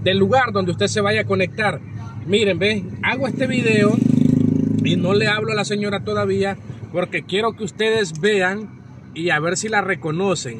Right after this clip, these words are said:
Antes de, de, de, de, de decirles quién es, quiero ver si la reconocen.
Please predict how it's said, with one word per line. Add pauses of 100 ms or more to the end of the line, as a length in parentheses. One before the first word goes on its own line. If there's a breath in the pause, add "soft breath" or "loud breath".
Antes
de,
de,
de,
de,
de
decirles
quién
es, (400 loud breath)
quiero
ver
si
la
reconocen.